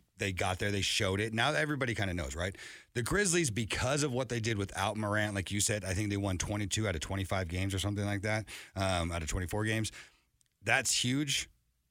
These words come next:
And then Spoelstra is doing something in Miami where you really don't have a huge, huge name,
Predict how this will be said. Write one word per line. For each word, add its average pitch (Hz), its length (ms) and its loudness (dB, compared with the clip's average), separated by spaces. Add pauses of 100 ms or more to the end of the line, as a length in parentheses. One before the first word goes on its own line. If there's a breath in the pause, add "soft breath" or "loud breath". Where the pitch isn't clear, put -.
(420)
And 120 200 2
then 113 100 2
Spoelstra 147 460 2
is 110 80 2
doing 107 240 2
something 107 280 0
in 101 80 0
Miami 101 440 0
where 98 400 0 (440)
you 127 200 -4
really 151 260 0
don't 127 300 0
have 123 680 0 (1000)
a 110 60 0
huge, 156 720 0
huge 131 420 0
name, 123 380 -2